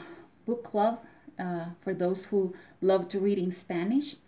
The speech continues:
Hoy, eh, vamos a ver un libro muy lindo, muy tierno, que me dejó un mensaje muy bonito y espero que a ustedes también.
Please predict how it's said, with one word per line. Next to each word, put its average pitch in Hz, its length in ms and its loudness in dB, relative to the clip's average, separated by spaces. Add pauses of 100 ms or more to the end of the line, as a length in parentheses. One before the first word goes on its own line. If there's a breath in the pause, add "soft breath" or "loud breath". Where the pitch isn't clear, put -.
(520 loud breath)
Hoy, 247 480 4
eh, 226 260 -2
vamos 220 340 2
a 254 60 2
ver 220 220 2
un 233 100 4
libro 233 400 2
muy 240 320 8
lindo, 214 480 4
muy 233 360 6
tierno, 208 920 2
que 180 160 -2
me 170 140 2
dejó 180 180 -2
un 214 80 4
mensaje 233 800 2
muy 214 260 4
bonito 214 640 2
y 202 140 2
espero 202 340 -2
que 196 120 -4
a 190 40 0
ustedes 196 420 -4
también. 190 500 -2